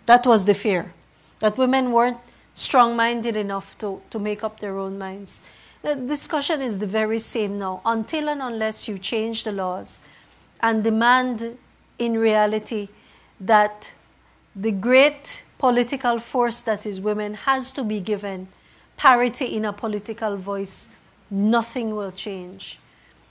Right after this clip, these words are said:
And so even in Belize, where I'm from, we have the lowest, the absolute lowest statistic in the entire Americas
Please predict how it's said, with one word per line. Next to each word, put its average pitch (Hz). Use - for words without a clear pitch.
And 240
so 269
even 285
in 233
Belize, 220
where 226
I'm 214
from, 220
we 233
have 233
the 190
lowest, 226
the 220
absolute 254
lowest 220
statistic 208
in 214
the 277
entire 277
Americas 196